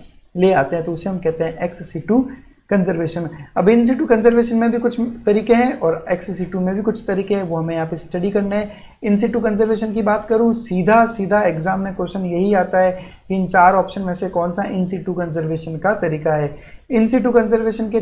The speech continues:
तरीके याद करने के लिए एक छोटा सा निमोनिक बता देता हूँ मैं। निमोनिक आपको, और वो निमोनिक है कि hemoglobin जीत गया। कौन जीत गया? hemoglobin जीत गया, यानी hemoglobin wins, एचबी, hemoglobin को short में एचबी लिखते हैं, तो hemoglobin wins। कैसे याद करेंगे?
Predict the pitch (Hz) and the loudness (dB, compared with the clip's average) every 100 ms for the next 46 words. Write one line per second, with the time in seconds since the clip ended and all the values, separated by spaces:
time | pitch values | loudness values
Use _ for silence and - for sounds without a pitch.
0 | 226 180 202 214 214 214 208 208 214 208 | 0 0 2 6 6 4 0 -4 -4 -2
1 | 214 214 208 180 190 190 208 202 196 202 | 0 -2 -2 -2 -2 0 0 0 0 -2
2 | 185 185 196 196 202 202 208 202 190 196 | -2 0 0 0 -2 0 -2 -2 -4 -2
3 | 208 202 185 220 214 - - - 185 180 | -2 -2 0 2 2 2 -16 -4 2 4
4 | 202 208 190 190 190 185 185 185 185 185 | 6 6 2 -2 -4 -4 -4 -4 -2 -2
5 | 170 156 175 180 180 180 160 226 226 156 | -2 -2 0 2 2 0 2 2 2 2
6 | 180 151 139 117 127 - 175 190 185 175 | -2 -2 -2 -4 -6 -6 -2 -2 -2 -2
7 | 208 254 254 - - - 165 170 185 170 | 2 0 -2 -16 -20 -8 -2 0 0 0
8 | 156 175 165 165 151 165 165 175 170 143 | 0 0 -2 -4 -4 -2 -2 -2 -4 -4
9 | 165 175 180 165 165 240 - - - - | 0 0 0 0 2 2 0 -8 -20 -12
10 | - 190 180 - 170 - 165 160 160 165 | 0 2 2 -2 -6 -6 -4 -2 -2 0
11 | 175 185 185 185 170 190 185 180 180 165 | -2 0 -2 -4 -4 -4 -6 -4 -4 -4
12 | - 156 160 151 180 185 165 165 240 240 | -4 -4 -2 0 0 0 2 2 2 0
13 | - 160 165 135 - - - 180 180 214 | -4 2 2 2 -8 -14 -6 -2 4 4
14 | 220 226 226 | 4 0 4